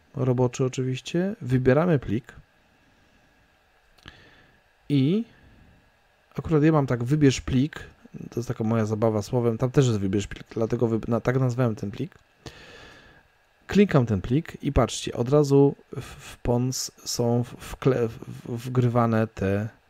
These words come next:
te słówka, nie? I to jest ważne, że tak jest. Vokabel oder Wendung, czyli słówko albo zwrot.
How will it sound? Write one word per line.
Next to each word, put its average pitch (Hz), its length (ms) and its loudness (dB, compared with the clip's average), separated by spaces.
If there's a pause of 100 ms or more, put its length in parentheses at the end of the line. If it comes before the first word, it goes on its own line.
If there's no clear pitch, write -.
(140)
te 113 140 0
słówka, 87 500 -8
nie? 143 420 0 (1000)
I 131 80 -8
to 139 120 2
jest 120 180 2
ważne, 123 420 2
że 110 140 -2
tak 87 200 -4
jest. - 360 -12 (260)
Vokabel 120 720 2
oder 104 260 2
Wendung, 131 440 0
czyli 104 200 0
słówko - 460 0
albo 98 240 2
zwrot. 120 540 2